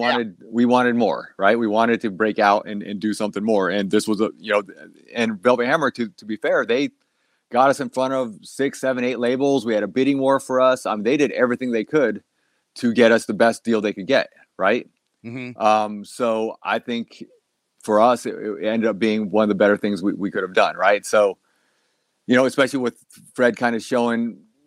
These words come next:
Speaker 1: kinda his maturity level at the time, right? We, and we were all young and dumb, you know, and we've all grown up since then. And, you know, Steve would actually, he's talked about this a lot. He wants to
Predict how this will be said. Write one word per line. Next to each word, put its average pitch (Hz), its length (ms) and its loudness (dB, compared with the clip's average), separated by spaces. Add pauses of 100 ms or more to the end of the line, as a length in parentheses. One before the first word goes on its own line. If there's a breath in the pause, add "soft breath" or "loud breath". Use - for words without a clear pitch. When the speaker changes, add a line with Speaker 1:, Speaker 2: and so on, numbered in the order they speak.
(100)
Speaker 1:
kinda 120 220 0
his 107 100 -2
maturity 120 400 -2
level 110 240 0
at 95 120 -6
the 104 60 -12
time, 98 300 -4
right? 98 200 -6
We, 123 240 -4
and 139 140 0
we 151 80 0
were 156 140 2
all 135 360 4 (240)
young 113 400 -2
and 104 160 -10
dumb, 101 360 -4 (120)
you 110 120 -8
know, 104 300 2 (480)
and 104 140 -4
we've 107 120 0
all 110 180 6
grown 107 220 0
up 107 160 0
since 98 260 -8
then. 98 260 0
And, 95 380 -4 (220)
you 113 80 0
know, 104 160 6
Steve 135 340 4
would 107 120 0
actually, 104 440 -4
he's 101 380 -6
talked 110 200 2
about 104 120 -2
this 98 140 -6
a 98 60 -6
lot. 101 260 2
He 107 100 -6
wants 110 300 -4
to 101 260 -6